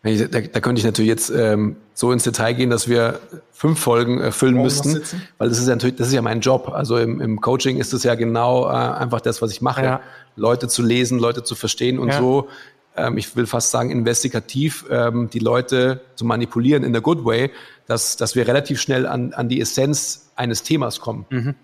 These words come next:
Speaker 1: Weil ich einfach so, ähm, entwaffnend, ähm,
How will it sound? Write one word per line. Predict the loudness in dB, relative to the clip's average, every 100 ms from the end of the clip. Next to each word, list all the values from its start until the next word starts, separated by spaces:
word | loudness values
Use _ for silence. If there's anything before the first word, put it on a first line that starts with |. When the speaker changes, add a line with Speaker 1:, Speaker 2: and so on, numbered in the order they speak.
| _ _ _ -4
Speaker 1:
Weil | -2
ich | 0 -2
einfach | -2 -2
so, | 0 2 2 2
ähm, | 0 0 -2 -4
entwaffnend, | -6 -4 -2 -2 -2 -2 -2 -8 -16 _ _ _ _
ähm, | -2 0 -2 -4